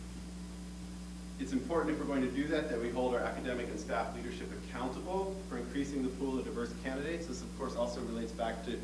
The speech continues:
goal number five. They mesh in this, in that if we're going to create a diverse and inclusive environment, someone has to be held accountable for making sure that those goals are actualized.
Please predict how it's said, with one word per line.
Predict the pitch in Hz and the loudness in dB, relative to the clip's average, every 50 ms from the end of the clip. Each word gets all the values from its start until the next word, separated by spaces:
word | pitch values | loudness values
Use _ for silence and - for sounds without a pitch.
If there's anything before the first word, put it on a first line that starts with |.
| - - - - - - - - - | -4 -6 -6 -6 -6 -6 -6 -2 4
goal | 120 120 120 120 120 113 | 6 6 8 8 6 6
number | 117 113 110 113 110 | 4 4 4 2 2
five. | 113 - 120 117 123 131 139 123 | 2 4 4 4 6 4 4 4
They | 120 110 | 2 4
mesh | 110 113 117 120 127 127 - - - - 127 | 4 6 6 6 6 4 2 0 -2 -2 0
in | 123 120 120 | 0 2 4
this, | 131 135 156 - - - - - - - - - - - | 4 4 4 2 0 -4 -6 -6 -6 -8 -8 -6 -2 2
in | 113 113 113 113 | 4 6 8 10
that | 120 113 113 107 - - - - - - 120 | 12 12 10 10 6 2 -2 -4 -4 -4 -2
if | 117 - | -2 -2
we're | 120 113 | -2 0
going | 123 123 123 123 | 2 2 2 2
to | 123 120 | 2 0
create | - - 131 120 120 117 | -2 0 0 2 2 2
a | |
diverse | 113 117 117 117 120 120 - - | 0 0 2 4 2 2 2 2
and | 117 107 - | -2 -2 -2
inclusive | - - 120 117 120 120 110 | -2 -2 -2 -2 -2 -2 -2
environment, | 110 107 107 110 110 113 117 123 127 139 143 143 | -2 0 2 2 2 4 4 4 4 4 2 2
someone | - 123 117 117 113 117 | 2 0 0 0 0 0
has | - 104 - | 0 -2 -2
to | - - | -4 -4
be | - 110 104 | -2 -2 -2
held | 90 113 110 110 110 | 0 2 2 2 2
accountable | 104 - - - 107 113 117 120 127 | -2 -2 -2 -2 -2 -2 0 0 -2
for | 117 113 110 | -2 -2 -2
making | 107 107 101 - 110 107 - - | -2 -2 -2 -2 -4 -4 -4 -2
sure | 113 110 110 110 110 - - - - - - - - - 107 | -2 -2 0 0 0 -2 -4 -6 -8 -8 -8 -8 -6 -4 -2
that | 110 107 104 101 - - - - | 2 2 2 2 2 -2 -4 -4
those | 110 110 107 104 - - 110 | -2 -2 -2 -2 -4 -4 -2
goals | 110 110 110 110 110 110 - - - | 0 2 2 4 2 2 0 -2 -2
are | 101 98 101 101 98 - - - - | -2 -2 0 0 -2 -2 -2 -2 -2
actualized. | - - - - 90 90 - - - - | -2 -2 -4 -4 -6 -4 -4 -4 -4 -4